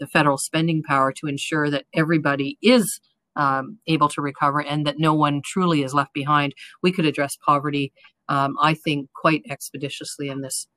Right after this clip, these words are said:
country. And within one or two or three electoral cycles, we would see the direct, the direct benefit in terms of a higher standard of living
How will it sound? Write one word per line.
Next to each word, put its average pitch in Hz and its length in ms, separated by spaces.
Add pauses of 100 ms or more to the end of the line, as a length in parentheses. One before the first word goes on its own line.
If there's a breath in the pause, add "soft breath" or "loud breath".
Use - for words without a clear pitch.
(160)
country. 165 400
And 156 280
within 165 480
one 170 200
or 165 120
two 170 260
or 151 140
three 185 280
electoral 165 460
cycles, 214 540 (840 soft breath)
we 180 160
would 170 120
see 190 240
the 175 120
direct, 165 580
the 170 100
direct 180 380
benefit 180 460 (320 loud breath)
in 160 120
terms 165 300
of 151 80
a 147 60
higher 170 280
standard 156 460
of 147 120
living 151 300